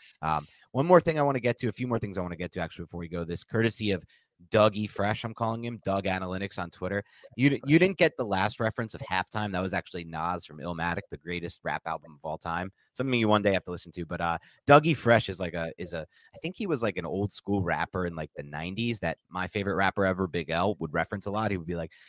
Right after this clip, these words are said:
he'd always shout it out to Dougie Fresh. I think Dougie Fresh may have even died. I don't know the history because he would say some things like,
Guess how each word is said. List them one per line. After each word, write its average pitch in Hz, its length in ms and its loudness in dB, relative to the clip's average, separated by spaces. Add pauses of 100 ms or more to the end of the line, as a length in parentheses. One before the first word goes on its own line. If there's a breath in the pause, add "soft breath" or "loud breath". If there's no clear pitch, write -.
(120)
he'd 101 100 -2
always 110 420 2
shout 101 260 -2
it 98 60 -4
out 98 160 0
to 87 80 -8
Dougie 90 340 -6
Fresh. 85 320 -4
I - 40 -12
think 139 200 -6
Dougie 110 240 0
Fresh 101 220 -4
may 95 100 -4
have 87 100 -4
even 78 200 -8
died. 71 180 -4 (120)
I 85 140 2
don't 85 200 -4
know 82 120 -4
the 71 80 -6
history 80 260 -6
because 85 200 -10
he 80 80 -12
would 80 120 -12 (100)
say 92 220 -6
some 87 220 -10
things 87 300 -10
like, 80 140 -6